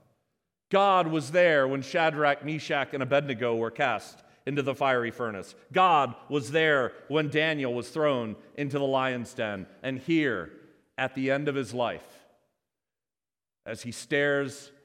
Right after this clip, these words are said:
at the river, God is there.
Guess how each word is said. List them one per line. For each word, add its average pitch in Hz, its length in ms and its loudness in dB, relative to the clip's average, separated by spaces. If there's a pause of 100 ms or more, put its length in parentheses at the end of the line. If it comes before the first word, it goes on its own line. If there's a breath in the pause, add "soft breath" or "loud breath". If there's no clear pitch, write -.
(140)
at 120 240 -2 (100)
the 113 100 -6
river, 110 460 -6 (1800)
God 104 240 -2
is 85 160 -10
there. 87 320 -10